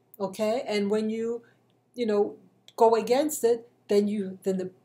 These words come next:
minister has a right to, to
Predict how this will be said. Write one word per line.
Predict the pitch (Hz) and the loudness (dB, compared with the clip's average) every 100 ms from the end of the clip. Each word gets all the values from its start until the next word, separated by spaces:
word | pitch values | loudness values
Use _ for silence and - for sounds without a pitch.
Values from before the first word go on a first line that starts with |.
| _ _ | _ _
minister | 175 208 294 - 190 | -4 -2 -2 -4 -6
has | 185 190 190 | -4 -6 -6
a | |
right | 180 175 185 185 | -6 -6 -6 -8
to, | 208 185 185 185 185 _ _ _ _ _ _ _ _ _ _ _ _ | -4 -2 0 -2 -6 _ _ _ _ _ _ _ _ _ _ _ _
to | - 220 208 214 | -10 -6 -6 -8